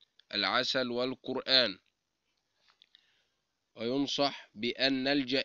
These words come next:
إلى الشفاء بالعسل والقرآن معا، أي نقرأ على العسل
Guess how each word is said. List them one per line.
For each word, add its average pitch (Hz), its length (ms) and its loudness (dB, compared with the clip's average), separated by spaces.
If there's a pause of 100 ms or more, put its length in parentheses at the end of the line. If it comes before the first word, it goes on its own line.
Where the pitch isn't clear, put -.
(120)
إلى 135 180 2
الشفاء 131 640 0 (140)
بالعسل 123 680 -2
والقرآن 123 840 -2
معا، 107 400 -2 (640)
أي 120 160 4
نقرأ 131 360 -2
على 120 280 -2
العسل 131 540 -2